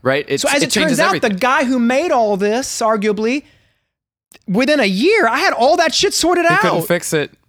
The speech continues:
Speaker 2: All my
Speaker 1: I fixed it
Speaker 2: behaviors are
Speaker 1: on my
Speaker 2: exactly what the,
Speaker 1: own.
Speaker 2: I'm a better Christian now
Speaker 1: Yeah, yeah, yeah, yeah.
Speaker 2: than
Speaker 1: Exactly.
Speaker 2: I was five
Speaker 1: Yeah.
Speaker 2: years ago after twenty years of trying.
Speaker 1: Exactly.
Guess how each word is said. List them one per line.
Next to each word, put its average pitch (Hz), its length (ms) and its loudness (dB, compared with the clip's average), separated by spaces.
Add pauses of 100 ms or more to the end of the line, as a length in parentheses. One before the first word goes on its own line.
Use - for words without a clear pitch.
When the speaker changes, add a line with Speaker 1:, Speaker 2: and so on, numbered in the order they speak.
(220)
Speaker 2:
All 294 120 0
my 359 120 2
Speaker 1:
I 311 40 -4
fixed 294 120 2
it 269 60 2
Speaker 2:
behaviors 330 240 2
are - 20 0
Speaker 1:
on 294 40 2
my - 20 2
Speaker 2:
exactly 302 420 2
what 311 140 0
the, - 60 0
Speaker 1:
own. - 160 -12
Speaker 2:
I'm 285 100 0
a 294 80 4
better 294 380 0
Christian 330 500 -2
now 359 360 0
Speaker 1:
Yeah, - 80 2 (260)
yeah, 139 80 2
yeah, - 20 2 (120)
yeah. 120 160 -2 (260)
Speaker 2:
than 190 100 0
Speaker 1:
Exactly. 339 160 2
Speaker 2:
I 320 40 2 (320)
was 269 120 -4
five 302 260 2
Speaker 1:
Yeah. 294 80 0
Speaker 2:
years 370 140 0
ago 262 160 0
after 269 160 -2
twenty 294 300 -2
years 302 180 -2
of 294 80 -2
trying. 311 640 -4
Speaker 1:
Exactly. 113 680 -4